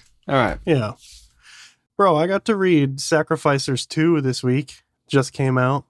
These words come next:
Speaker 2: Rick Remender.
Speaker 1: Oh, yeah, yeah, yeah. How was that from Roll
Speaker 2: Dude,
Speaker 1: Remender?
Speaker 2: wild, bro. So,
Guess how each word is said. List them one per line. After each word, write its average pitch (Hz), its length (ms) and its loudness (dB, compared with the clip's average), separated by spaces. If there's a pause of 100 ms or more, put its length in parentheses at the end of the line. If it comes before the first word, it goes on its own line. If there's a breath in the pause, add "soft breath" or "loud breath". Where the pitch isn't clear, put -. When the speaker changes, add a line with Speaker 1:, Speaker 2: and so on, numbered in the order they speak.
(280)
Speaker 2:
Rick 135 160 0
Remender. 135 500 2
Speaker 1:
Oh, - 40 0
yeah, 170 380 -2
yeah, 156 180 2
yeah. 165 260 0
How 151 160 0
was 156 140 -2
that 160 320 -2
from 123 220 -4
Roll 131 280 0
Speaker 2:
Dude, 135 120 0
Speaker 1:
Remender? 123 460 2 (320)
Speaker 2:
wild, 151 800 0
bro. 110 380 0
So, 127 480 0